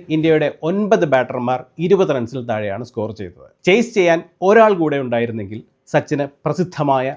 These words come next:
സാൻഡ്സ്റ്റോം ഇന്നിങ്സ് കളിക്കേണ്ടി വരില്ലായിരുന്നു. ഇപ്പോൾ ആ ആഴ്ച തന്നെ നടന്ന ഒരു മത്സരം എടുത്തപ്പോൾ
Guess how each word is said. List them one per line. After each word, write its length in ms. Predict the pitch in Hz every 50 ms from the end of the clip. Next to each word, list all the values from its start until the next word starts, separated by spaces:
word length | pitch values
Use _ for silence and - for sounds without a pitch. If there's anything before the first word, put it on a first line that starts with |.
| - _ -
സാൻഡ്സ്റ്റോം 520 | - 135 135 135 - - - 151 131 123 120
ഇന്നിങ്സ് 240 | 113 113 113 - _
കളിക്കേണ്ടി 360 | - 127 123 131 143 143 143 147 139
വരില്ലായിരുന്നു. 480 | 139 139 147 151 151 143 123 107 - - _ _ _ - 196
ഇപ്പോൾ 160 | 185 240 240 226 233 - 185 226
ആ 20 | 262 240 220 208 214
ആഴ്ച 200 | 226 233 233 262 240 233
തന്നെ 160 | 220 208 202 190
നടന്ന 220 | 170 160 156 165 160 160
ഒരു 100 | 165 151 151
മത്സരം 340 | 143 139 - 175 160 156 147
എടുത്തപ്പോൾ 360 | 135 139 139 165 151 165 160